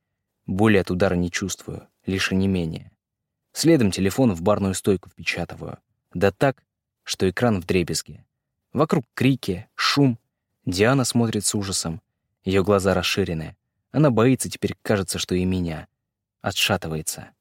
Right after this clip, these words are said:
Наш зрительный контакт продолжается секунду, после чего Диана качает головой и срывается с места. Спешит к выходу. Я, уже засмотревшись, получаю удар в грудь. Воздух шумно выходит из легких. Наконец-то боль.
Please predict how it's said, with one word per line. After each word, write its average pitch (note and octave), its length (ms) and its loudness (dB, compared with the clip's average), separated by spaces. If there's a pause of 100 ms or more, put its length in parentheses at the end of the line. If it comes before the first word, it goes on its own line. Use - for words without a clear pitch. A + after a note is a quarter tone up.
(560)
Наш A2+ 220 2
зрительный G#2 420 -2
контакт F2+ 420 -2
продолжается F2 640 -2
секунду, F2 600 -6 (400)
после A#2 240 -2
чего G2+ 240 0
Диана F2+ 260 -2
качает F2+ 380 -6
головой F#2 480 -2 (360)
и G#2+ 80 -6
срывается F2+ 520 -4
с - 100 -10
места. E2 400 -8 (300)
Спешит - 440 0
к - 60 -16
выходу. F2 460 -2 (880)
Я, A#2+ 220 4
уже G#2+ 180 2
засмотревшись, F#2+ 720 0
получаю F#2 480 -4
удар E2+ 260 -4
в D#2 60 -12
грудь. A2+ 380 -2 (440)
Воздух G#2+ 500 2
шумно C3 380 0
выходит F#2 460 -2
из E2+ 140 -6
легких. E2 500 -6 (460)
Наконец-то G#2+ 640 0
боль. D#2+ 420 -6